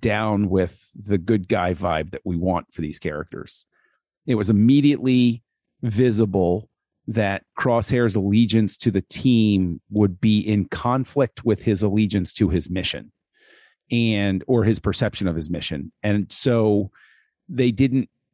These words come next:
when Crosshair betrays them later, it's not a surprise per se. It's been dutifully set up in that opening. And I think that, you know, you pair that with some just stunning visuals that happened,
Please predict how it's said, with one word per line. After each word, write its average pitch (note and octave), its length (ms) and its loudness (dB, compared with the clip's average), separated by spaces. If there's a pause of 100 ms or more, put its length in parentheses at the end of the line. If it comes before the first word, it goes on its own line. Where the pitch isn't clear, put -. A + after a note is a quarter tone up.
(240)
when B2+ 240 2
Crosshair C#3 460 0
betrays A#2 640 -2
them F#2 160 0
later, F2 420 -2 (180)
it's - 200 -4
not A2 160 0
a G2 40 -6
surprise A#2+ 1000 -6 (640)
per G#2 140 0
se. - 380 -4 (140)
It's - 200 -4
been G#2+ 560 0 (960)
dutifully A#2 560 4
set G2+ 260 -2
up F#2+ 260 -4
in G#2 80 -4
that F2+ 200 -2
opening. E2+ 540 -2
And G#2 100 -2
I G2+ 80 -2
think G#2 220 -2
that, G2 200 0 (800)
you A2+ 140 -2
know, F#2 60 0
you F#2+ 120 0
pair A2+ 260 0
that G2 240 -2
with F#2 140 -6
some G2+ 420 -2
just F#2+ 420 -2
stunning G#2+ 520 -4
visuals F2+ 460 -2
that E2 120 -8
happened, E2 540 -6